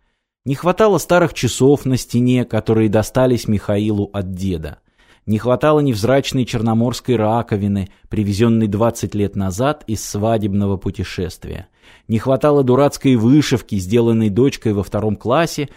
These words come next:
и уже семь лет гордо вывешиваемой на стене. В общем, не хватало множества ненужных мелочей, которые накапливаются с годами в любом доме.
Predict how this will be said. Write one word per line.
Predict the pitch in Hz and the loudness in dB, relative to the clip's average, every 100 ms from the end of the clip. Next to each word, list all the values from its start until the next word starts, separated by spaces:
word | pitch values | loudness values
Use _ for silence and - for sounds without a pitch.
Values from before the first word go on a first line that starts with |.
| _ - | _ -4
и | 107 | -2
уже | 101 113 | 2 0
семь | 107 110 104 | 0 0 0
лет | 127 147 | 0 0
гордо | 104 104 143 156 131 | -2 0 2 4 2
вывешиваемой | 113 104 98 117 - 110 104 101 101 | 2 2 2 0 0 0 0 0 0
на | 98 95 | 0 -2
стене. | - - 95 90 76 - _ _ _ | -6 -6 -4 -4 -8 -16 _ _ _
В | - 123 | -2 2
общем, | 190 - 170 | 2 2 0
не | 151 | 0
хватало | 123 127 127 156 143 | 0 -2 0 2 2
множества | 117 113 160 156 151 - 117 | 2 2 0 -2 -4 -2 0
ненужных | 113 113 127 104 101 - | 2 2 0 0 -2 -2
мелочей, | 95 95 95 - 165 180 170 _ _ _ | -4 -2 -4 -2 -2 -2 -4 _ _ _
которые | 104 101 156 156 135 | -10 -2 2 4 2
накапливаются | 117 101 143 151 123 113 107 98 - | 0 -2 -2 -2 0 2 2 0 -4
с | 95 | -6
годами | 92 95 90 135 143 117 | -4 -2 0 0 0 -4
в | 95 | -2
любом | 95 90 104 98 | -2 0 0 0
доме. | 92 82 80 73 | -2 -4 -6 -12